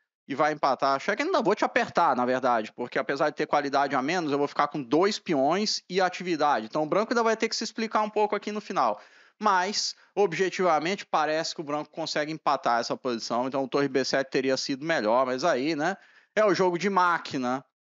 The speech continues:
certo? No jogo humano, bispo F cinco você joga e depois pensa. É assim, né?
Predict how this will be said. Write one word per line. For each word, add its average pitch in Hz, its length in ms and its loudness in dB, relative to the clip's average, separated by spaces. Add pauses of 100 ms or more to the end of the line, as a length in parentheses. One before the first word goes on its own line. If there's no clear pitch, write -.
certo? - 460 0
No 208 160 -2
jogo 202 320 2
humano, 151 600 2
bispo 214 340 0
F 208 180 0
cinco 214 340 -4
você 220 320 0
joga 180 360 2
e - 20 -6
depois 226 400 -2
pensa. 180 460 -2
É - 40 -2
assim, 220 560 -4
né? 208 180 -4